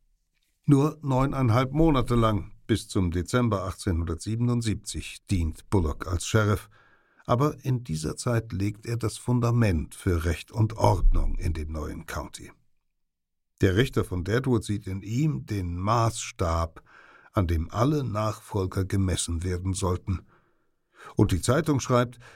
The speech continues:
der Gesetzeshüter habe den Einwohnern eine Sicherheit für Leben und Besitz beschert, die bei seinem Amtsantritt unmöglich zu erreichen schien.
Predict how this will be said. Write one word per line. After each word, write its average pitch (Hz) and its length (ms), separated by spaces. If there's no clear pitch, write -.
der 101 160
Gesetzeshüter 123 800
habe 110 200
den 101 180
Einwohnern 107 680
eine 92 420
Sicherheit 104 640
für - 120
Leben 110 540
und 101 200
Besitz 110 400
beschert, 104 520
die 98 100
bei 90 180
seinem 82 360
Amtsantritt 113 1080
unmöglich 107 920
zu - 160
erreichen - 480
schien. - 240